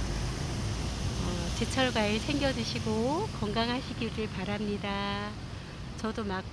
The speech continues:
이거 찍으면서 군침이 돌고 있는데요.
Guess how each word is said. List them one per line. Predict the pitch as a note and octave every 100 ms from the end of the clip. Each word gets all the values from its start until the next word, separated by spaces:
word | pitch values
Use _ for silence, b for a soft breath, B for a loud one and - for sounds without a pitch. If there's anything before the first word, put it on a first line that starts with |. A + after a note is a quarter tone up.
| -
이거 | F3 D#3 F#3+
찍으면서 | - D#4 D#4+ D#4 C#4 A#3+
군침이 | - A3 - B3 A#3+ A3 G#3
돌고 | G3 F#3 G#3
있는데요. | G3 F#3+ F3+ G3+ C4+ C4+